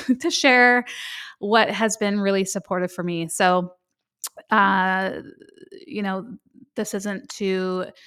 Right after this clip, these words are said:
diagnose, treat, or anything to do with anything medically. Uh, however, it's really supportive tools to regulate your nervous system, get into your body,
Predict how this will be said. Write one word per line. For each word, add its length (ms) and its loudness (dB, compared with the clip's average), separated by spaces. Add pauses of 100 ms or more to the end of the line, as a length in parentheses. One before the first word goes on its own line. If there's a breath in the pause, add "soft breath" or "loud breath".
(260 loud breath)
diagnose, 580 0
treat, 440 -4
or 220 -2
anything 840 -4
to 80 -12
do 120 -2
with 240 -2
anything 540 -4
medically. 560 -2 (400 loud breath)
Uh, 440 2
however, 440 -2
it's 300 -6
really 320 -2
supportive 440 -6
tools 400 -4
to 520 -6 (340 soft breath)
regulate 340 0
your 120 -4
nervous 240 -4
system, 500 -4
get 240 -4
into 340 -4
your 120 -4
body, 580 -4